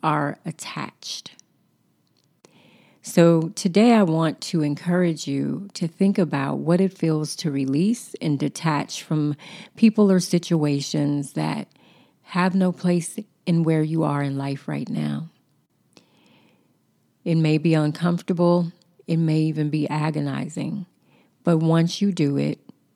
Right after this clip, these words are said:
you'll be better for it. So until we speak again, take care of yourself and each other.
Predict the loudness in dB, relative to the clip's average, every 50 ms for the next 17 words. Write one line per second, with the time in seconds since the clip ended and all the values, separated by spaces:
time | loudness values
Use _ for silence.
0 | _ _ _ _ _ _ _ _ _ -4 0 2 2 2 2 -2 -4 -4 -2 -2
1 | -2 0 -2 -4 -4 -6 -6 -6 -6 -6 -6 -8 -10 -14 -18 -20 _ _ _ _
2 | _ _ _ _ _ _ _ _ _ _ _ _ _ _ _ -6 -2 0 0 0
3 | 0 -2 -2 0 0 2 0 -2 -2 -4 -6 -4 -4 -4 -2 0 0 2 2 2
4 | 0 -2 -4 -4 -2 -2 -2 -2 -2 -2 0 0 0 -2 -2 -4 -6 -4 -2 -2
5 | -2 -2 -2 -2 -2 -2 -2 -2 0 0 0 2 2 0 -2